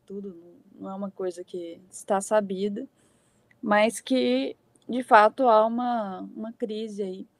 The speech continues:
entre os setores, é, do poder público, né? Eu acho que é importante colocar isso daí. É, uma outra questão que é importante, que a gente, que a gente vê, é que o Bolsonaro, ele tá, ele tá agindo politicamente, né? Quer dizer,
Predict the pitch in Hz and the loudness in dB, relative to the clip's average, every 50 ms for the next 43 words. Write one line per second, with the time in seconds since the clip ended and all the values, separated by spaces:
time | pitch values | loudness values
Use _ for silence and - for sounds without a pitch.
0 | _ _ _ _ _ _ _ _ _ _ - - 202 196 - 214 202 - 233 226 | _ _ _ _ _ _ _ _ _ _ -12 -12 -12 -10 -10 -10 -2 -2 -2 -2
1 | 208 - 208 202 196 196 208 220 233 220 - - - - - - - 214 214 208 | 0 -2 -2 -2 -2 -2 -4 -6 -8 -8 -12 -16 -18 -20 -12 -4 0 2 4 4
2 | 208 202 196 185 180 175 175 175 185 214 214 - 247 247 220 202 202 202 202 - | 2 2 0 -2 -4 -6 -8 -8 -10 -12 -8 -6 -6 -4 -2 -2 -2 -4 -4 -4
3 | - 254 240 214 185 180 180 - - 180 175 175 175 180 185 185 175 160 160 170 | -2 -2 -2 -2 -2 -8 -12 -12 -10 -10 -10 -10 -10 -10 -10 -10 -10 -10 -10 -10
4 | - - - 180 - - - - - 180 - 190 180 - 185 185 190 - - 202 | -12 -10 -10 -12 -12 -12 -16 -16 -14 -8 -6 -6 -6 -4 -6 -8 -10 -10 -8 -4
5 | 196 196 190 - 202 180 180 180 - 190 190 202 196 202 202 196 220 294 - _ | -4 -4 -2 2 2 2 2 2 -2 -4 -2 0 0 0 0 -2 -4 -6 -8 _
6 | _ _ _ _ _ _ _ _ _ _ _ - - 214 214 202 190 190 190 185 | _ _ _ _ _ _ _ _ _ _ _ 2 4 6 6 6 6 4 2 2
7 | 180 175 170 165 165 165 - - _ _ _ _ _ - - 214 220 220 226 240 | 2 2 0 0 -2 -4 -6 -12 _ _ _ _ _ -6 -2 -2 0 2 0 0
8 | 233 247 254 - 254 233 - - 220 214 202 214 214 208 196 208 196 190 - 233 | 0 0 0 0 -2 -4 -2 -4 -4 -2 -2 -4 -4 -4 -2 -4 -4 -2 0 0
9 | 240 262 269 247 - - - 214 208 202 202 196 196 - 208 202 196 - _ - | 2 2 0 0 -2 -2 -2 0 0 0 -2 -4 -4 -6 -6 -8 -8 -10 _ -8
10 | 196 185 185 180 - - 185 185 208 226 226 240 254 240 - _ _ _ _ _ | -6 -6 -6 -6 -8 -10 0 4 4 6 6 6 4 2 -2 _ _ _ _ _
11 | _ _ _ _ _ _ _ _ - - 202 202 - 226 233 240 233 233 220 233 | _ _ _ _ _ _ _ _ 0 2 2 2 2 0 2 6 8 8 8 8
12 | 214 240 254 - - 285 269 254 233 233 240 262 277 285 277 - - 302 285 285 | 8 6 6 6 6 4 6 8 8 8 8 6 2 0 -2 -2 0 2 2 2
13 | 277 277 269 247 214 202 190 104 123 - 214 - 254 254 254 262 220 226 254 262 | 2 2 2 2 0 0 -2 -4 -6 -10 -8 -6 -4 -4 -4 -4 -6 -6 -6 -4
14 | 262 285 262 - 294 285 285 262 - - - 320 339 311 269 240 233 208 185 - | -4 -6 -6 -6 -4 -4 -4 -6 -6 -6 -4 -2 -2 -2 -2 -2 -6 -8 -10 -12
15 | - 190 180 185 190 208 202 196 180 180 175 165 | -14 -16 -16 -12 -8 -8 -8 -6 -6 -6 -8 -8